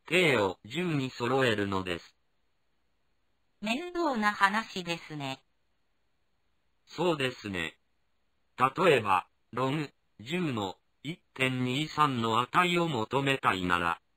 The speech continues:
Speaker 1: このように、表を使います。ここで、一点二、これが三です。よって、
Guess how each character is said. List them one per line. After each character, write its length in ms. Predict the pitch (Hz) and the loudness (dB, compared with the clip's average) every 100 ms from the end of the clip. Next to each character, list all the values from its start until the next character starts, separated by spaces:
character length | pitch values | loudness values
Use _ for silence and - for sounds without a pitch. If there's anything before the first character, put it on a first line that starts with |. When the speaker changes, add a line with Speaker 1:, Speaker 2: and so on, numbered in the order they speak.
| _ | _
Speaker 1:
こ 160 | 123 160 | 0 2
の 140 | 202 | 2
よ 240 | 190 160 | 2 0
う 20 | 113 | -2
に、 260 | 95 87 _ _ - | -4 -4 _ _ -8
表 300 | 127 139 202 | 0 2 4
を 40 | 196 | 2
使 320 | - - 160 | -6 0 2
い 100 | 151 | 2
ま 180 | 143 127 | 0 -2
す。 160 | - _ _ _ _ _ _ _ _ _ | -4 _ _ _ _ _ _ _ _ _
こ 160 | 127 | -4
こ 160 | - 170 | 0 0
で、 320 | 160 139 - _ _ | 2 0 -2 _ _
一 140 | 143 180 _ | -12 -12 _
点 280 | - 110 98 | -2 -2 0
二、 220 | 95 113 - _ _ | -2 -2 -8 _ _
こ 140 | 123 | 0
れ 160 | 143 202 | 2 4
が 140 | 196 180 | 2 2
三 300 | 110 123 131 | 2 0 -2
で 160 | 120 | -6
す。 160 | - _ _ _ _ _ _ _ _ - | -8 _ _ _ _ _ _ _ _ -4
よ 240 | 120 143 | -2 -2
っ 120 | _ - | _ -6
て、 260 | 147 131 | -4 -4